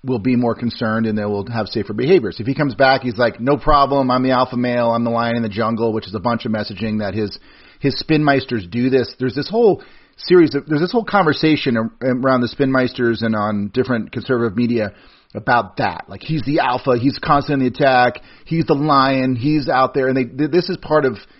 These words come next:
how his strongest supporters talk about him. If he comes out and stands on that messaging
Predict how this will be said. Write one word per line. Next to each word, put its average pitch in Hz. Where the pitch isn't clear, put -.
how 123
his 139
strongest 135
supporters 110
talk 143
about 85
him. 104
If 120
he 165
comes 151
out 127
and 110
stands 135
on 107
that 123
messaging 95